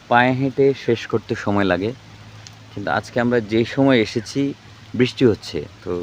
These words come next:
গুড়ি গুড়ি বৃষ্টি হওয়ার কারণে হেঁটে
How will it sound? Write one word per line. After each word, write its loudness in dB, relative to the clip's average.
গুড়ি 4
গুড়ি 4
বৃষ্টি -2
হওয়ার 4
কারণে 4
হেঁটে 4